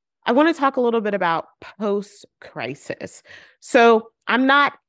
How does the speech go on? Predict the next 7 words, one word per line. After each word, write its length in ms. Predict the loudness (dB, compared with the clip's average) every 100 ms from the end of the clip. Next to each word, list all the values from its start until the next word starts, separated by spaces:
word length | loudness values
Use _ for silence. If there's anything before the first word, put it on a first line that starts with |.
| _ -2
out 380 | 2 0 -2 -8
of 120 | -4
the 100 | -4
crisis 480 | -2 -2 -2 -4 -12
totally 560 | -4 -4 -4 -6 -8 -6
yet, 420 | -4 -2 -6 -12 -10
right? 260 | -6 -6